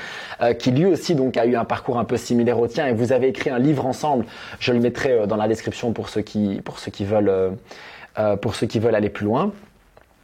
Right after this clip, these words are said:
Euh, et puis, j'ai complètement oublié ce que je voulais dire, euh, juste après. Oui, voilà, tu parlais donc de la cétose profonde. Donc ça, juste pour ceux qui sont pas familiers avec le principe,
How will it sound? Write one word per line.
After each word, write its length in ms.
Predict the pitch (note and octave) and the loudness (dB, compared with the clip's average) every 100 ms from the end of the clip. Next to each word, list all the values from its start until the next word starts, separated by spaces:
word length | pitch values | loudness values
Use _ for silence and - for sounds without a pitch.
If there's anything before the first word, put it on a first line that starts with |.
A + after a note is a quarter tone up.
| _ - | _ -6
Euh, 220 | G#2+ G2+ - | -2 0 0
et 80 | |
puis, 140 | A#2+ C3+ | 0 0
j'ai 140 | A#2+ | 0
complètement 400 | A#2+ A#2 A2 A#2+ | 0 -2 0 0
oublié 180 | A2 A2+ | 2 0
ce 80 | A2 | 0
que 80 | A#2+ | -2
je 100 | G#2 | 0
voulais 140 | G#2 | 0
dire, 300 | G2+ A#2 A#2+ G#2 | 2 0 -2 0
euh, 180 | G2+ F#2+ | 2 0
juste 180 | G#2+ | 0
après. 180 | B2 A2 | -2 0
Oui, 200 | C#3+ D3 - | 0 0 0
voilà, 200 | B2 A2+ | 0 0
tu 140 | - | 0
parlais 280 | A#2+ A#2 C#3 | -2 0 2
donc 180 | B2 A#2 | 2 0
de 80 | G#2 | 0
la 120 | G#2 | 0
cétose 360 | - B2+ D3 | -2 0 -2
profonde. 600 | - - G#2 G#2+ C#3 A#2 - - - - - - - | -2 -6 -4 -2 0 0 -2 -14 -18 -18 -18 -18 -4
Donc 140 | A#2+ G#2+ | -2 0
ça, 180 | D#3 | 0
juste 200 | C3+ C#3+ | 0 -2
pour 180 | - C3+ | -2 -2
ceux 100 | - | -2
qui 120 | C3+ | -2
sont 160 | A#2+ A#2 | -2 0
pas 140 | A2+ | 0
familiers 380 | B2 B2 A#2 A#2+ | 0 0 2 2
avec 200 | A2 G#2+ | 2 0
le 80 | A2+ | -4
principe, 480 | - G2+ - E3+ | -4 -6 -2 -2